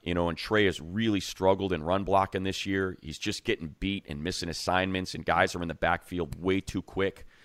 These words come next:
Um, you know, so there's, there's a lot that goes into it. I think it's one play design, two, um, blocking, and, and three,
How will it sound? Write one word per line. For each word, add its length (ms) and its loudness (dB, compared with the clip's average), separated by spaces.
Um, 540 4
you 140 0
know, 120 4
so 160 0
there's, 300 2
there's 220 4
a 40 8
lot 360 4
that 80 -4
goes 200 0
into 280 -2
it. 180 -2
I 120 0
think 120 0
it's 140 -8
one 240 0
play 280 0
design, 500 0
two, 420 0
um, 540 0
blocking, 800 4
and, 220 -2
and 160 -4
three, 540 0